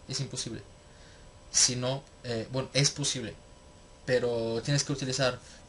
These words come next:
una abertura muy, muy pequeña o un número F muy grande, pero prácticamente para lo que estás haciendo creo que tienes que tener más en cuenta esto.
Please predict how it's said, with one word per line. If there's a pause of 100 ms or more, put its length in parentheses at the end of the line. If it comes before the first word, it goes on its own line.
una
abertura
muy, (560)
muy
pequeña
o
un
número
F
muy
grande, (1700)
pero
prácticamente
para
lo
que
estás
haciendo (600)
creo
que
tienes
que
tener
más
en
cuenta
esto.